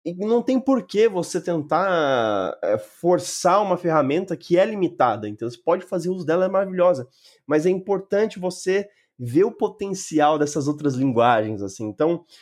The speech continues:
por mais que eu tenha um pouco de dificuldade em programação, e por mais que muitas pessoas por aí também tenham, no fim das contas, vale a pena. Quando você começa a sintetizar o conhecimento de R de Python na sua cabeça, nossa, é, muda tudo.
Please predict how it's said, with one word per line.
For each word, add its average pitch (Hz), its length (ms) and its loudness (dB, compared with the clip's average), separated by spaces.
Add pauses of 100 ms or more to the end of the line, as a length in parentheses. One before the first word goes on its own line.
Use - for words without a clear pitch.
(140)
por 156 100 0
mais 202 180 2
que - 80 -2
eu 208 60 2
tenha 226 260 0
um 196 80 -4
pouco 185 240 -2
de 147 60 -4
dificuldade 123 720 0
em 110 60 -2
programação, 107 840 -2 (300)
e 110 40 -20
por 127 140 -2
mais 135 180 4
que 135 120 -2
muitas 147 340 2
pessoas 120 340 -6
por - 160 -6
aí 110 120 4
também 117 480 0
tenham, 143 440 0 (380)
no 131 140 2
fim 180 260 -2
das 151 180 2
contas, 151 380 0
vale 156 160 4
a 147 60 2
pena. 110 280 0
Quando 143 220 0
você 147 260 -2
começa 151 400 0
a - 20 -10
sintetizar 120 920 -2 (220)
o 113 100 -10
conhecimento 117 680 -2
de 101 220 -2
R 107 200 2
de 95 100 -8
Python 113 440 0
na 101 80 -6
sua 107 140 -8
cabeça, 110 560 -4 (320)
nossa, 151 680 0
é, 143 440 2
muda 180 640 0
tudo. 98 400 -4